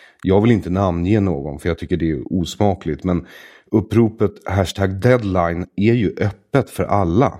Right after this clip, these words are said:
Jag länkar till den under det här avsnittet på hemsidan för den som vill kontrollera saken. Men jag vill också inte säga hennes namn, för det är inte programledaren som är ytterst ansvarig. Det är ju ni, Sveriges Radio, som är ansvarig utgivare.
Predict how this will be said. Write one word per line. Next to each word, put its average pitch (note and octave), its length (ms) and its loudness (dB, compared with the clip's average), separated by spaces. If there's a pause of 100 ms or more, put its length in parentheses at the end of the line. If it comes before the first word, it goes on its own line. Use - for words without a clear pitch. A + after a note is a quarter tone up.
Jag G#2+ 240 0
länkar E2+ 320 -2
till D#2 300 -4
den D#2 220 -4
under D#2+ 420 0
det D#2+ 120 -2
här E2+ 140 0
avsnittet D2+ 560 -4
på - 80 -6
hemsidan E2 640 -2
för D2+ 80 -8
den D2+ 180 -6
som D2 120 -8
vill D2 100 -8
kontrollera E2 540 -2
saken. - 400 -12 (520)
Men A2 120 4
jag G#2 60 4
vill G2+ 100 2
också G#2+ 240 0
inte B2+ 140 2
säga F2+ 240 2
hennes D#2+ 220 -4
namn, D#2 460 -2
för - 160 -4
det G2 100 0
är A2 40 6
inte B2 180 0
programledaren E2+ 760 0
som G2 160 -2
är - 40 0
ytterst - 460 -8
ansvarig. F#2+ 760 -2
Det F2 60 -2
är G2 40 2
ju G#2+ 240 0
ni, B2 540 0
Sveriges F2 380 -2
Radio, G2 420 -2
som F2+ 160 -4
är E2 120 -2
ansvarig D2 420 -6
utgivare. C2+ 560 -8